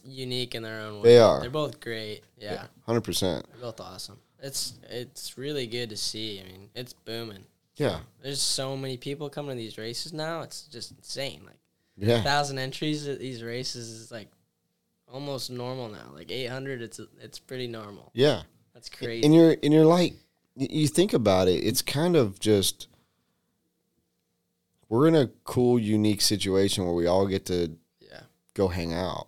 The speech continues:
Speaker 1: Yeah, it's super
Speaker 2: while
Speaker 1: cool.
Speaker 2: still trying to put together performances
Speaker 1: Yeah.
Speaker 2: that keep us relevant, paid,
Speaker 1: Yeah.
Speaker 2: you know, moving up,
Speaker 1: Yeah.
Speaker 2: whatever.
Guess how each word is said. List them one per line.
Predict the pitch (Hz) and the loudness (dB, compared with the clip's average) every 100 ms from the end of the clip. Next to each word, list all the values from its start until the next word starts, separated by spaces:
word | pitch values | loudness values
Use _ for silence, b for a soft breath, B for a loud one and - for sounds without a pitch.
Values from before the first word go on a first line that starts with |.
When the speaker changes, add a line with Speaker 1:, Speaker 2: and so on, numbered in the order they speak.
| _ | _
Speaker 1:
Yeah, | 123 127 120 120 _ _ | -14 -10 -10 -12 _ _
it's | - - | -14 -2
super | 101 | 4
Speaker 2:
while | 98 | 4
Speaker 1:
cool. | 92 | 4
Speaker 2:
still | - 123 123 | 4 6 6
trying | 110 110 104 95 | 4 2 4 2
to | 92 92 87 82 - | 2 0 0 -4 -8
put | - 104 | -2 -2
together | 87 87 92 87 | -2 0 2 2
performances | 82 - - 90 87 87 - 85 | -2 -8 -6 -2 -2 -4 -4 -4
Speaker 1:
Yeah. | 82 | -2
Speaker 2:
that | 82 78 - - | -2 -2 -6 -12
keep | - 92 87 | -8 -4 -2
us | 82 - - - - _ _ _ _ _ _ | 0 0 -4 -6 -18 _ _ _ _ _ _
relevant, | 90 92 92 82 87 - _ | 2 4 4 2 -4 -6 _
paid, | 95 90 90 87 87 | -2 2 2 0 -2
Speaker 1:
Yeah. | 82 - - | -6 -10 -6
Speaker 2:
you | 95 | -4
know, | 85 78 | -2 -4
moving | 85 107 107 101 | 0 4 4 4
up, | 92 90 - - | 2 0 -2 -8
Speaker 1:
Yeah. | - | 0
Speaker 2:
whatever. | 90 107 123 - 85 | 4 6 6 4 -8